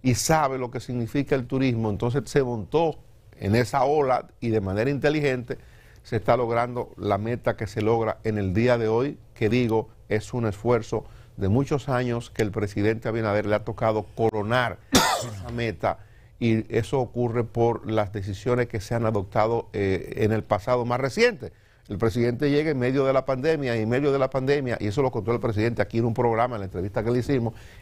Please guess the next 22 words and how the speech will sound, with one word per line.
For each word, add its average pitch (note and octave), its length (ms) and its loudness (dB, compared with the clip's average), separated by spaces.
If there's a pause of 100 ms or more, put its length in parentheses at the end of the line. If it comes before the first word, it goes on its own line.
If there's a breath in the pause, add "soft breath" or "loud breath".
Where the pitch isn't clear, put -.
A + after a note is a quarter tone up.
(120)
él B2 200 2
tuvo C#3+ 280 4
el C3+ 100 0
valor A2 500 0
de A2+ 140 2
desafiar A#2 460 -2
incluso D3+ 300 -2
el D3 100 2
gabinete B2+ 500 0
sanitario B2 800 -2 (320 loud breath)
que A2 100 -4
estaba B2+ 240 2
manejando A#2+ 480 -2
la G#2 140 0
crisis A#2 260 -2
del A#2+ 160 2
covid A2 280 -2 (280 soft breath)
para A#2 220 2
decir, A2+ 400 -2
"Hay F3 200 2
que G3 160 -4
abrir, E3+ 480 0